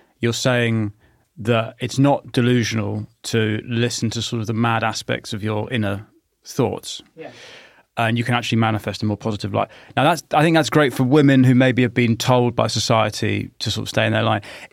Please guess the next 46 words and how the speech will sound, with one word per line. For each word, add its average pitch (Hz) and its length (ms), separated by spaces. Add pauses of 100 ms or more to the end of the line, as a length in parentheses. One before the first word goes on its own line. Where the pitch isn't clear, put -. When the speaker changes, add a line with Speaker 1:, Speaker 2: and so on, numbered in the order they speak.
Speaker 1:
If 175 220
you 208 120
get 208 200
men 143 640 (200)
listening 139 440
to 139 220
their 123 460 (380)
inner, 135 360
v-, 139 180 (140)
people 185 240
are 151 40
gonna 123 180
die, 185 480 (800)
ca-, - 120 (380)
cars 208 400
are - 60
gonna 175 180
get 156 220
fucked, - 500 (500)
like, 170 320
weird 202 380
shit's 185 340
gonna 160 180
happen. 196 560 (260)
Wheelie 156 200
Speaker 2:
Yeah. 185 60
Speaker 1:
bins 175 240
are 170 60
gonna 180 140
be 170 80
on 165 100
heads. 156 540 (100)
You 165 100
know, 127 280 (140)
it's 151 100
Speaker 2:
Yeah. 139 240
Speaker 1:
like, 156 280
I 143 80
think 180 220
this 160 160
is 147 120
a 147 80
good 156 220
thing 143 240
for 131 140
wi-, 139 340